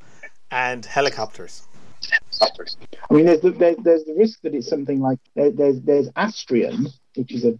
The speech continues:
Speaker 2: satellite manufacturer, but they're, but then they'd be, they would,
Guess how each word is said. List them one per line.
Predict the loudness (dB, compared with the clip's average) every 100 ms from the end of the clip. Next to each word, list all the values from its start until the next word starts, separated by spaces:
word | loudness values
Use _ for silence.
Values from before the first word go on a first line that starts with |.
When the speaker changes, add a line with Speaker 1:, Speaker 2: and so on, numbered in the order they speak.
| -2
Speaker 2:
satellite | 0 2 2
manufacturer, | 2 0 -2 -4 -10 -6 -2
but | 0 4
they're, | 4 2 _ _ _ -2
but | 4
then | 6
they'd | 6 4 2
be, | 2 2
they | 4 2
would, | 2 -2